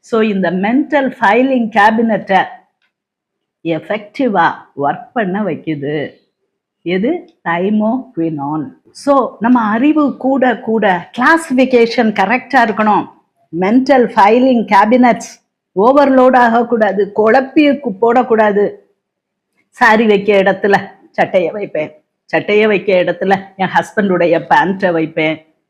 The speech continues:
இப்படி குழப்புவாங்க பாத்தீங்களா? அப்படிலாம் இருக்கக்கூடாது.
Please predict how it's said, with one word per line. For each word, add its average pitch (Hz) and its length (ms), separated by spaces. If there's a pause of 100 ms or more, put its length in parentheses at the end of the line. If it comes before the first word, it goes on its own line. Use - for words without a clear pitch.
(840)
இப்படி 254 280
குழப்புவாங்க 262 720
பாத்தீங்களா? 233 480 (440)
அப்படிலாம் 240 360
இருக்கக்கூடாது. 147 1200